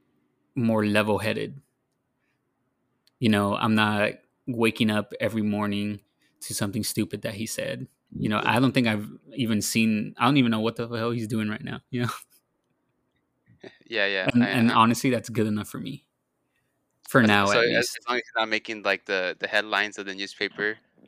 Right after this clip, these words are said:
Speaker 1: Not
Speaker 2: saying
Speaker 1: so
Speaker 2: some
Speaker 1: much
Speaker 2: dumb
Speaker 1: making
Speaker 2: shit.
Speaker 1: the headlines. Like, obviously, that's a good thing, but just not being a freaking arrogant and s-, someone that
Speaker 2: Pompous.
Speaker 1: has no empathy and, you know what I mean?
Speaker 2: Mm-hmm. Mm-hmm.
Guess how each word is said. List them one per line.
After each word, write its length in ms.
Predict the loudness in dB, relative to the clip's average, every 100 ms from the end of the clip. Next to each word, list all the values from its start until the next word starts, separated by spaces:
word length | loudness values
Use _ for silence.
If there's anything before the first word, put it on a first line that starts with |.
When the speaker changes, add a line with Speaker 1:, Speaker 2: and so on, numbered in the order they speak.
| -8
Speaker 1:
Not 220 | 0 2
Speaker 2:
saying 80 | 2
Speaker 1:
so 120 | 2
Speaker 2:
some 60 | 2
Speaker 1:
much 140 | 2
Speaker 2:
dumb 100 | 4
Speaker 1:
making 240 | 4 6 4
Speaker 2:
shit. 40 |
Speaker 1:
the 60 | 2
headlines. 460 | 0 2 2 0
Like, 100 | 0
obviously, 360 | 4 4 2 -2
that's 200 | -2 -4
a 20 |
good 160 | -6 -2
thing, 120 | 0
but 280 | 2 2 0 -8 -20 _ _ -10
just 260 | -2 -2 0
not 260 | 0 0
being 640 | 0 2 2 0 -2 -6 -10 _ _ _ _ _ _ _ -12
a 40 |
freaking 600 | -8 -6 -4 -2 -2 -6 -10 _ _ -2
arrogant 760 | 4 4 4 2 2 2 0 -4 _ _ _ _ _ _ _ _ _ _ _ _ _ -6
and 360 | -4 -4 -6 -10
s-, 300 | -14 -12 -12 -16 -20 _ -2
someone 360 | 2 4 4 2
that 100 | 2
Speaker 2:
Pompous. 40 |
Speaker 1:
has 200 | 0 2
no 160 | 0 0
empathy 680 | -4 -4 -6 -2 0 0 -2
and, 280 | -4 -6 -4
you 80 | -2
know 80 |
what 60 | 0
I 40 |
mean? 260 | 0 0 -4 -14 _ _ _ _ _
Speaker 2:
Mm-hmm. 20 | -18
Mm-hmm. 160 | -18